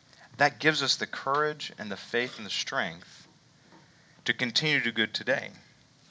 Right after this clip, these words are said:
so that we can, like Richard Baxter,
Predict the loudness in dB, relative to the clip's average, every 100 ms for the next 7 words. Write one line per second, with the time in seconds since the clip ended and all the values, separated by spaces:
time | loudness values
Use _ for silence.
0 | -20 -20 -20 -20 -20 -20 -20 -8 -2 2
1 | 2 2 0 2 2 4 2 0 -4 -2
2 | -2 -2 -4 -6